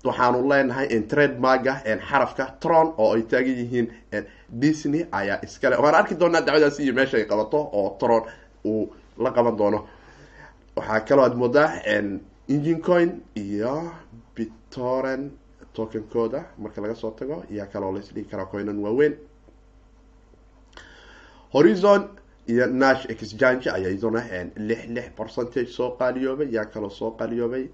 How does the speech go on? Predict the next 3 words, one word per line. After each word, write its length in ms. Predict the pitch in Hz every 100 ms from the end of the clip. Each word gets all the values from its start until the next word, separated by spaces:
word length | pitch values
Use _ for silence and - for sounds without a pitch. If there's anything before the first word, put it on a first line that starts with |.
| _
coinanka 440 | - 120 123 123
waaweyn. 420 | 123 123 143 147 147 - - - - - - -
Litecoin 520 | 151 196 196 202 190